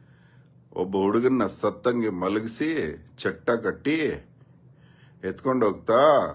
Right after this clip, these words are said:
ರಾಯರ ಮುಂದೆ ಇಳಿಸ್ಬಿಟ್ಟು, "ಇವನನ್ನ ಬದುಕಿಸಿ" ಅಂತ ಹೇಳಿದ್ರೆ, ರಾಯರೊಂದು ಮಾತು ಹೇಳ್ತಾರೆ, "ಸತ್ತೋಗಿರೋರ್ನ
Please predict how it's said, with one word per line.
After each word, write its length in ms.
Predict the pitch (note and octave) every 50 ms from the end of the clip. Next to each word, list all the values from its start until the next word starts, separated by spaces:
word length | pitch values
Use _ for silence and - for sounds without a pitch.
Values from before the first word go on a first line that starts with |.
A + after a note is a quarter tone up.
| - - -
ರಾಯರ 300 | F2 F#2 G2+ G#2+ G#2+ G#2+
ಮುಂದೆ 360 | G#2 G#2+ G#2 G2+ G2 G2 F2+
ಇಳಿಸ್ಬಿಟ್ಟು, 920 | F2 F2+ G2 F#2+ - - G#2+ F#2+ - - C3 C#3 D3 C3 A2 D#2+ D2 D2 - - - _ _ _ - - - - - - - -
"ಇವನನ್ನ 380 | G2 G#2+ A#2 A#2 A2+ A2 A2 G2
ಬದುಕಿಸಿ" 1000 | E2+ D#2 F#2+ G2 A#2 C3 C3+ - - - B2 A#2 A2+ A2 G#2+ G#2 G2 F#2 F2+ F2
ಅಂತ 200 | E2+ F2 D#2+ -
ಹೇಳಿದ್ರೆ, 760 | E2 D#2+ E2+ F2+ F#2+ F#2+ G2+ G2 F#2+ F2 E2 E2 F2+ G#2+ G#2+ A2 - - - - - - _ _ - - - - - - - - _ - -
ರಾಯರೊಂದು 580 | - E2 E2 F2 G2 G#2+ G#2 G2 F#2 F2 F2 E2+
ಮಾತು 320 | E2 E2+ F2 F#2 - G2
ಹೇಳ್ತಾರೆ, 800 | F2+ F2 F2 E2+ F#2 F2 E2 D#2+ D#2+ D#2 D#2+ F2+ F#2+ F#2 F#2 - - - - - - - - - - _ - - - - - - - - - - - _ _ - - - - - - - - - - - - - -
"ಸತ್ತೋಗಿರೋರ್ನ 960 | - - - F2+ E2+ E2+ - A2 A2 G#2+ G2 G2 G2 G2 F#2+ F#2 F#2 F#2 F2+